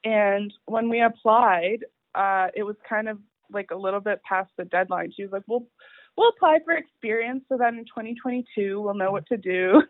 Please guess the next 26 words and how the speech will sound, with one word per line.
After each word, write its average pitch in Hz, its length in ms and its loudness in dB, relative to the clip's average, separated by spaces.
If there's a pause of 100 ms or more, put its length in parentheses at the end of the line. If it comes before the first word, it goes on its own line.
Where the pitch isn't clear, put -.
<laughs> - 560 -4
Blah, 202 140 6
blah, 214 100 0
blah, 214 140 6
blah, 214 100 -4
blah. 180 260 6 (1120)
I 208 120 -2
was 214 100 -4
like, 214 180 -6
"Okay, 311 380 0
cool." 320 340 2 (380)
Um, 202 400 -2 (840)
and 214 500 -2 (480)
so 226 100 4
we 226 160 0
applied, 214 580 6
and 202 140 -2
I 196 180 -2
was 190 140 -12
like, 180 220 -6
was 190 120 -18
moved 196 220 -6
on. 175 220 0
I - 40 -8
was - 120 -12
like, 175 140 -2